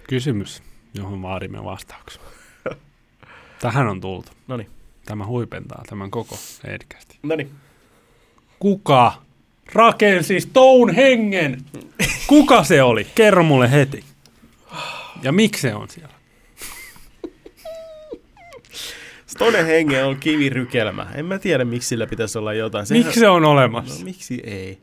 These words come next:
Speaker 1: Häh?
Speaker 2: Miksi sä rakennat majoja lapsena metsään?
Speaker 1: No
Speaker 2: Se
Speaker 1: mutta
Speaker 2: on
Speaker 1: en mä nyt viidenkymmenen tonnin kivistä rakenna hemmetti kiviröykkiä. Kyllä mä nyt majan pystyn rakentamaan, mutta hemmetti, miten sä silloin joskus kolmetuhatta ennen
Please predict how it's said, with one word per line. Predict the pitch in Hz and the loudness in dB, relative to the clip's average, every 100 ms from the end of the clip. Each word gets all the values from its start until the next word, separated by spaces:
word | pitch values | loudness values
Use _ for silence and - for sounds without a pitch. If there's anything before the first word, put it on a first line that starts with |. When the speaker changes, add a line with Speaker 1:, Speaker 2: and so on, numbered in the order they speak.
| _ | _
Speaker 1:
Häh? | 147 135 117 120 | 2 2 2 -2
Speaker 2:
Miksi | 139 175 - 127 | -8 -8 -10 -12
sä | 147 123 113 | -10 -10 -10
rakennat | 113 110 101 | -10 -10 -12
majoja | 107 113 107 92 92 95 | -12 -8 -6 -6 -8 -10
lapsena | 95 - - 90 | -12 -12 -14 -14
metsään? | 92 92 - - _ _ _ _ _ _ _ - | -14 -14 -14 -18 _ _ _ _ _ _ _ -8
Speaker 1:
No | 190 | 0
Speaker 2:
Se | 214 | 4
Speaker 1:
mutta | 233 247 208 | 6 6 4
Speaker 2:
on | 214 | 4
Speaker 1:
en | 240 | 6
mä | 233 214 | 6 4
nyt | 202 - | 2 2
viidenkymmenen | 233 233 202 180 160 139 | 4 4 4 2 0 0
tonnin | 156 147 151 151 151 | 0 2 2 0 -4
kivistä | 202 196 170 135 139 | 0 2 2 2 2
rakenna | 123 123 127 131 | 2 2 2 0
hemmetti | 143 143 139 139 160 | 0 0 0 -2 -6
kiviröykkiä. | 143 185 165 139 120 110 - - 76 - _ - - - - _ - | -4 0 4 4 2 -2 -6 -14 -14 -16 _ -20 -20 -20 -20 _ -2
Kyllä | 139 | 2
mä | 131 156 | 2 2
nyt | 175 | 0
majan | 185 202 180 139 | 2 4 4 4
pystyn | 139 139 139 | 2 0 -2
rakentamaan, | 120 120 120 113 120 | 0 2 0 -2 -6
mutta | 127 135 165 | -6 -6 -6
hemmetti, | 156 147 180 | -4 -6 -8
miten | 180 190 180 | -8 -4 -4
sä | 170 175 170 | -2 -2 -2
silloin | 180 165 170 | -2 -2 0
joskus | 156 - - - - _ | 0 -4 -12 -14 -20 _
kolmetuhatta | - 208 175 147 131 123 - 160 | 2 4 6 2 0 -4 -4 -4
ennen | 156 139 127 120 | -2 -2 -2 -4